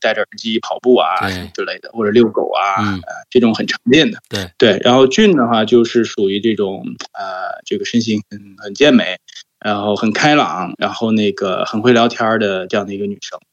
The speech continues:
Speaker 2: 嗯。
Speaker 1: 呃，我认识她呢，其实也比较，呃，比较这个怎么说，凑巧吧。呃，因为我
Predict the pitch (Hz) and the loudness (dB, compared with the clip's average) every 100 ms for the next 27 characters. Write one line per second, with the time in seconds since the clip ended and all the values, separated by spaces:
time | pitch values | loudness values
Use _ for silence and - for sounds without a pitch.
0 | _ 101 92 82 _ _ _ _ - _ | _ -10 -10 -14 _ _ _ _ -20 _
1 | _ _ _ _ - 117 110 127 131 156 | _ _ _ _ -4 0 4 6 6 6
2 | 247 208 - 143 131 - 202 254 139 127 | 6 6 4 2 2 2 4 4 4 0
3 | 135 175 143 - 104 120 - - - 143 | 2 4 4 2 0 -2 -4 -6 2 4
4 | 131 120 110 101 - - 101 101 98 - | 6 6 4 2 -2 -6 -8 -8 -10 -4
5 | 113 - 123 120 110 104 - - - - | -4 2 4 4 2 -2 -4 -10 -16 -2
6 | 120 110 104 101 101 98 113 147 - 95 | -2 0 -2 -4 -6 -2 2 2 4 4
7 | - - 113 - _ - _ - 110 120 | 2 -12 -12 -14 _ -20 _ -2 2 6
8 | 165 185 151 107 98 98 | 8 8 8 6 4 0